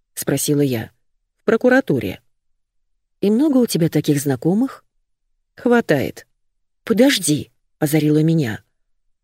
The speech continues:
«А появление двух трупов в доме не может быть связано с этой находкой? Кто-то мог узнать о ней раньше, чем мы». «И что?»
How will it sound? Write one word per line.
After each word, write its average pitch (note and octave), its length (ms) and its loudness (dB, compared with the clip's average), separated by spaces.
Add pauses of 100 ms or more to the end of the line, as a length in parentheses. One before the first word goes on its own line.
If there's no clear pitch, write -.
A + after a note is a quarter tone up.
(160)
«А E3 100 0
появление A#3 560 2
двух G#3 300 0
трупов E3 360 2
в D#3+ 120 -4
доме D#3 440 0 (360)
не E3+ 160 2
может C#4+ 280 2
быть E3+ 160 0
связано G3 400 2
с - 120 -2
этой G#3+ 180 2
находкой? G3+ 720 -2 (560)
Кто-то D3 400 0
мог G#3 200 2
узнать D3 300 0
о D#3+ 60 2
ней F3+ 220 4
раньше, A#3 360 2
чем E3+ 200 0
мы». F#3 340 2 (1080)
«И D#3 100 2
что?» C3+ 420 -2